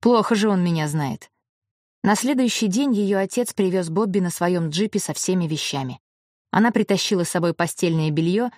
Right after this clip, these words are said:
и жёлтую настольную лампу, плюс три коробки книг. Мы выгрузили вещи, и её отец уехал, а я помогла Бобби застелить кровать. Она принялась расклеивать по стенам открытки и фотографии,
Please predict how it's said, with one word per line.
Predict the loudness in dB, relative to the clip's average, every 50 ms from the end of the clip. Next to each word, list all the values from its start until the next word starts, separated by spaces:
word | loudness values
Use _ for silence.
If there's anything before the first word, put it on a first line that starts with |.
| _ _ _ _ _ -2
и | 0 2
жёлтую | 2 2 2 0 2 0 0 2
настольную | 0 0 -2 -2 0 0 2 2 0 0 0
лампу, | 0 -2 -2 -4 -6 -10 -12 -12 _ _ _ _ _ _ _
плюс | 0 2 2 2 0
три | 0 0 0 2 2
коробки | 0 0 0 0 0 -2 -2 -2
книг. | -2 0 0 -4 -4 -4 -10 -16 _ _ _ _ _ _ _ _ _ _ _ _ _ _ 0
Мы | 2 4 4
выгрузили | 4 4 2 2 2 2 2 0 2
вещи, | 0 0 0 -2 -2 -4 -2 -2
и | 0
её | 0 2 0 0
отец | -2 -2 -4 -4 -6 -4 -2 -2
уехал, | 0 0 -2 -4 -6 -8 -10 -10 -12 _ _ _ _ _ _ _ -2
а | 0 2
я | 2 2 2
помогла | 2 0 0 0 0 0 0 0
Бобби | 0 0 0 0 0 0
застелить | -2 -2 -4 -2 -2 0 0 -2 -4 -2
кровать. | -2 -2 -2 -2 -4 -8 -12 -14 -16 _ _ _ _ _ _ _ _ _ _ _ 0
Она | 2 2 2 2
принялась | 2 2 2 2 2 0 -2 -2 0
расклеивать | -2 -2 -2 0 0 0 0 2 0 -2 -2 -2
по | -4 -4
стенам | -2 -2 -2 0 0 0 -2
открытки | -2 -4 -2 -2 -2 -2 -2 -2 -2 -2
и | -2
фотографии, | -2 -2 -2 -2 0 0 -2 -2 -4 -6 -10 -10 -12 -12